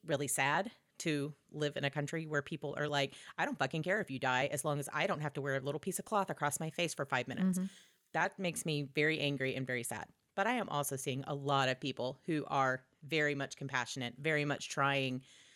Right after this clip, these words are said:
Speaker 1: to help everyone else out. It's like, again, I'm not wearing my mask for me so much as I am for you. But quite honestly, I'm wearing it for me now too, because it's been over a year since I've had a cold or the flu. And, like, I had the flu for, like, four months last year. So, and honestly, like,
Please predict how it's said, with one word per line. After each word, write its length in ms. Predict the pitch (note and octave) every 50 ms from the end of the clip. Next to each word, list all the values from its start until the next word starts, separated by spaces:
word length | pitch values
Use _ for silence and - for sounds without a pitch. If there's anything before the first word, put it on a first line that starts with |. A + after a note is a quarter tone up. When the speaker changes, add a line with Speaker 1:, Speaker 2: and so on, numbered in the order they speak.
| _ _ -
Speaker 1:
to 80 | - B3+
help 220 | C4 C#4 C4 -
everyone 340 | E3+ D#3+ D#3+ D3 C#3+ C#3 C3+
else 180 | C3 B2 - -
out. 200 | A2+ A#2+ - -
It's 160 | - - -
like, 160 | - F3+ F#3 -
again, 320 | A3 - B3+ G#3 E3+ D#3 - _ -
I'm 100 | B3+ E4+
not 160 | F#4+ D4+ A#3
wearing 180 | A3 A#3+ B3+ A3+
my 80 | G3 D#3
mask 300 | D#3+ D3+ D3 - - -
for 100 | - C#3+
me 360 | D3 D#3 D#3+ C#3+ B2+ B2 - - _ -
so 160 | - - D#3+ C#3+
much 220 | C3+ B2+ - - -
as 100 | - D3+
I 40 | D3+
am 140 | D3 C#3 C3
for 80 | -
you. 220 | C3+ C3+ B2 C3 C#3 -
But 100 | - D4+
quite 180 | - G4 G4 E4+
honestly, 360 | D#4 D#4 D#4+ - - E4 - -
I'm 140 | B3 C#4 D4
wearing 180 | D4+ D4 C#4+ A#3
it 80 | E3
for 100 | - F#3+
me 160 | F3+ F3+ F3+ F3+
now 160 | F3+ F3+ F#3
too, 260 | - - F3 F3 F#3+ G#3+ - - - - - - -
because 260 | B3 - B3 B3+ A#3+
it's 100 | D4+ -
been 140 | - D4 C#4
over 260 | A#3+ A3 G#3 G3+ F#3+
a 60 | F#3
year 300 | F3 C#3+ D#3 D3+ C#3 - -
since 240 | - E3+ D3+ - -
I've 120 | C3 C3
had 340 | - C#3+ C3+ C3 B2 - - - -
a 60 | C#3
cold 420 | - - D#3 D#3 D3+ D#3 D3+ D3 - - _ _ _ -
or 120 | - C#3+
the 80 | C#3 C#3+
flu. 360 | - - D3+ D3 C#3+ C#3+ D3 - - - - - - - _ -
And, 80 | D#3+ E3
like, 160 | E3 - -
I 60 | A#3
had 100 | C#4 D#4
the 80 | C#4+ -
flu 200 | - F#3+ E3+ D#3+
for, 100 | - E3+
like, 140 | D3 C3
four 200 | - - D#3+ C#3+
months 260 | C#3 C3+ B2 - - -
last 240 | - - - -
year. 160 | - - - - - - - -
So, 400 | - - - E3+ D#3+ D#3 D3 C#3+ D#3 - _ _ _ _ _ _
and 160 | - G#3+ G#3+
honestly, 520 | G3 G#3 B3+ D#4 C#4+ - - F#3 E3+ E3 D#3
like, 320 | E3+ D#3 D3 C3 - C#3